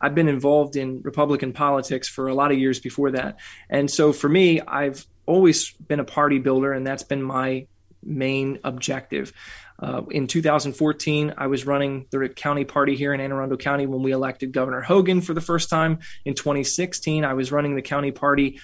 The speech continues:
when President Trump was elected for the first time. So what I bring to the table that I think other candidates, um, may not bring in the same measure is the fact that I'm a real Republican. I have been somebody who's been in the trenches working for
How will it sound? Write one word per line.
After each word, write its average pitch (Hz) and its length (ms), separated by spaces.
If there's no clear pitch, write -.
when 139 120
President 131 440
Trump 175 260
was 156 140
elected 151 360
for 147 100
the 139 60
first 143 300
time. 139 300
So - 160
what 143 160
I 170 100
bring 175 220
to 147 80
the 139 80
table 143 320
that 135 120
I 147 80
think 143 200
other 143 180
candidates, 139 680
um, 131 340
may 143 240
not 143 220
bring 143 260
in 135 80
the 131 80
same 139 340
measure 135 460
is 135 140
the 143 40
fact 156 260
that 147 80
I'm 165 120
a 143 60
real 143 200
Republican. 139 640
I 147 180
have 156 320
been 156 240
somebody 139 420
who's 127 180
been 143 140
in 143 80
the 139 60
trenches 135 460
working 139 420
for 131 460